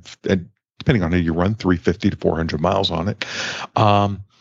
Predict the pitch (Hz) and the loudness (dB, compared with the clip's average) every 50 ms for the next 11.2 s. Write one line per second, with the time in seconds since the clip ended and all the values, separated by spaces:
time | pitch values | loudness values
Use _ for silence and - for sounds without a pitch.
0 | _ _ - - - - _ _ 120 120 120 117 113 107 - 113 - - 117 110 | _ _ -20 -20 -20 -20 _ _ 4 4 6 4 4 4 4 0 2 2 2 2
1 | 101 - 107 101 - - 82 80 95 92 113 117 - - - 127 107 - 110 110 | 2 0 -4 -2 -2 -2 -2 0 2 2 2 0 0 0 0 0 0 0 -2 -2
2 | 110 113 110 117 113 117 - 117 110 107 - - 107 107 - - 98 101 95 92 | 0 0 0 0 -2 -2 0 -2 -2 -2 -2 -2 -2 -2 -2 -2 -2 -2 0 0
3 | 90 85 80 - - - - _ _ - - - - 117 107 - - 90 - - | 0 -2 -4 -6 -8 -10 -16 _ _ -2 0 2 2 2 2 2 -2 -4 0 0
4 | 98 90 92 - - 104 98 90 87 - - _ - 98 90 92 90 85 90 82 | 0 0 0 -2 -4 -4 -4 -4 -4 -8 -12 _ -8 -4 -2 0 0 0 -2 -2
5 | - 95 90 92 90 - 98 95 87 104 90 80 - - 98 90 95 92 90 - | 0 2 2 2 0 0 -2 0 0 0 -2 -2 -2 -2 0 0 0 0 -2 -2
6 | - 90 87 80 85 85 82 80 - _ - - 90 85 87 85 85 85 82 76 | -4 -2 -2 0 -2 -2 -2 -4 -12 _ -4 -2 0 0 0 0 -2 -4 -4 -2
7 | - 107 92 82 85 82 80 85 - - - - _ - 87 87 87 - - - | 0 2 4 4 4 2 0 -2 -4 -10 -12 -14 _ -4 -2 -2 -2 -2 -2 -4
8 | - - - - _ _ _ _ _ _ _ _ _ 98 98 107 104 101 98 95 | -4 -8 -10 -12 _ _ _ _ _ _ _ _ _ 2 2 2 2 2 2 2
9 | 101 98 95 104 92 - 113 104 - 87 - - 117 104 98 95 95 98 95 98 | 2 2 0 -2 0 0 0 0 0 -2 0 2 2 2 2 2 2 2 0 0
10 | 101 101 101 - - - - - - - - - - 101 95 90 85 85 85 87 | -2 -2 -4 -10 -10 -10 -10 -10 -8 -10 -12 -4 -2 2 4 4 4 4 4 2
11 | 85 80 82 82 | 0 -2 -8 -12